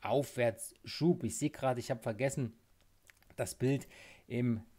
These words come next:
Facebook groß zu machen. Jetzt kann man den Chart hoffentlich besser erkennen. Heißt also hier, wenn wir hochgehen, dieses Level, wo wir gerade stehen, nach oben hin verlassen, dann haben die Bullen durchaus die Chance, erst einmal hier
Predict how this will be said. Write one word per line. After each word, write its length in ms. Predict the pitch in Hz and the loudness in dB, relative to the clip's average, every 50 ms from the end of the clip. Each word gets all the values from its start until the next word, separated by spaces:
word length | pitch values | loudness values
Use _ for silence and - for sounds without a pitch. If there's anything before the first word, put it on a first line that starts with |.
| - - - - - - | -20 -20 -20 -14 -6 -2
Facebook 600 | 127 127 135 - - - 131 117 113 123 - - | 0 0 0 -2 -2 0 0 0 0 0 -6 -2
groß 420 | 120 110 127 151 165 160 - - | 0 4 4 4 4 2 0 0
zu 80 | - 120 | 2 2
machen. 320 | 117 123 127 - 143 120 | 2 2 2 0 0 -2
Jetzt 220 | 113 110 - - | -2 -2 -2 -4
kann 160 | - 117 110 113 | -4 -2 -2 -2
man 100 | 110 101 | -2 -2
den 140 | 107 101 | -4 -6
Chart 340 | - - - 104 107 - - | -6 -4 -2 -2 -2 -2 0
hoffentlich 440 | 117 117 117 120 113 104 107 - - | 0 0 2 0 -2 -2 -2 -4 -2
besser 260 | 120 120 117 - 123 | -2 0 0 2 0
erkennen. 500 | 107 107 - - - 151 151 139 113 107 - - - - - | 0 0 -2 0 2 4 4 4 4 2 0 -8 -10 0 6
Heißt 320 | 131 143 175 180 180 - | 8 10 10 10 8 6
also 180 | 143 143 131 143 | 2 2 2 2
hier, 360 | 127 117 170 180 143 107 - - - - - | 0 4 8 8 8 8 6 0 -12 -14 -6
wenn 300 | 110 113 151 190 220 214 | 2 4 6 6 8 8
wir 120 | 202 165 | 6 8
hochgehen, 640 | 151 180 175 175 - - 170 180 202 220 233 226 - - - - | 10 10 10 10 8 6 6 6 8 8 6 4 2 -4 -8 -4
dieses 320 | 185 196 190 214 180 - - | -2 0 0 0 -2 4 8
Level, 320 | 170 185 185 208 190 151 | 8 8 8 8 4 2
wo 120 | 156 160 | 2 2
wir 100 | 160 160 | 2 2
gerade 380 | 151 156 151 139 143 147 143 - | 2 2 2 2 2 2 2 0
stehen, 240 | - - 151 147 147 | -4 -2 -2 0 0
nach 200 | 147 - - - | 0 -2 -2 0
oben 280 | - 165 180 175 160 | 2 2 4 4 4
hin 100 | 151 147 | 0 0
verlassen, 560 | 127 - 147 139 147 170 170 - 185 175 170 - - - - - - - | 2 2 4 4 4 4 4 2 2 2 0 0 -4 -14 -18 -6 0 4
dann 360 | 139 147 160 160 151 127 123 | 4 6 6 4 2 0 0
haben 200 | 143 147 151 139 | 0 0 0 0
die 100 | 131 131 | -2 -4
Bullen 400 | 120 139 147 151 143 135 127 - | -2 0 2 2 2 2 0 0
durchaus 440 | - 151 165 160 - - 127 131 - | 2 2 2 2 2 -2 -4 -4 -6
die 100 | 139 123 | -6 -6
Chance, 400 | - - 131 123 123 120 - - - - | -2 0 0 0 0 -2 -4 -8 -8 -4
erst 300 | 147 170 175 - - 170 | -2 -2 -2 0 0 0
einmal 200 | 151 147 143 131 | 2 2 2 0
hier 300 | 113 147 151 143 123 | 0 0 0 0 0